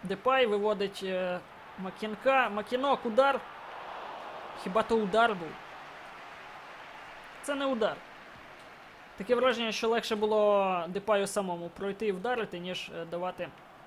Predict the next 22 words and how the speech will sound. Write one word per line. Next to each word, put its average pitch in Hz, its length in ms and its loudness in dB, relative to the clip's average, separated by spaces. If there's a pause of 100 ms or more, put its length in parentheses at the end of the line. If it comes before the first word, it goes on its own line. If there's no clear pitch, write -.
(880)
давати 175 300 -6
на 165 100 -10
Макінка. 170 460 -10 (3000)
У 269 40 -8
нас 330 160 2
стоїть 330 240 -6
суператака. 240 1160 2
Ось 196 160 -4
так. 269 260 2 (500)
Аутсайдер. 220 640 2 (960)
Аутсайдер 208 500 4
у 208 40 -2
нас 202 260 -2
виграє. 175 460 -6 (340)
Навіть 262 320 2
не 247 100 -2
нічия, 240 540 0 (220)
а 180 180 -2 (360)
аутсайдер 202 520 0
у 190 40 -4
нас 190 260 -6
виграє. 175 420 -8